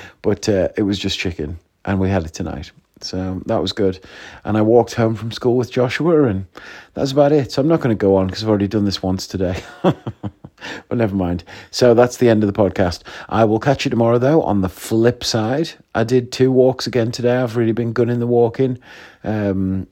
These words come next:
I need to get the rest of it on, the food and stuff, being a bit better, but I have been gunning the walking. And this weekend will signal six weeks until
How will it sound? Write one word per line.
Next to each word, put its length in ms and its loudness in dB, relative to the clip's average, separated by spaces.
I 80 -4
need 140 2
to 100 0
get 180 0
the 80 2
rest 280 0
of 80 -4
it 60 0
on, 240 0
the 60 -2
food 280 0
and 100 -2
stuff, 380 -4
being 160 -2
a 40 -2
bit 160 -4
better, 260 0
but 220 0
I 60 2
have 240 0
been 160 -2
gunning 240 0
the 80 0
walking. 480 0
And 180 0
this 200 2
weekend 420 0
will 100 0
signal 420 -2
six 420 -4
weeks 340 0
until 600 -2